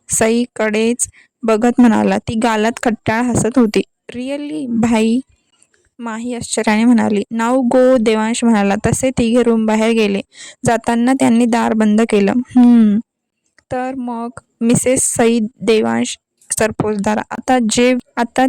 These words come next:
ते गेलेत, जे करायचे करावं लागेल," देवांश तिच्या चेहऱ्यावरचे केस नीट करत म्हणाला.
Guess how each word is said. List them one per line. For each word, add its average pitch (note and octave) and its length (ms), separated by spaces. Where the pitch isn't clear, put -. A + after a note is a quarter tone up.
ते B3+ 160
गेलेत, A3 440
जे C4 240
करायचे A#3+ 640
करावं A3+ 420
लागेल," A3 500
देवांश A#3 380
तिच्या A3+ 300
चेहऱ्यावरचे A3+ 1500
केस A#3 300
नीट A#3 280
करत G#3 320
म्हणाला. G#3 340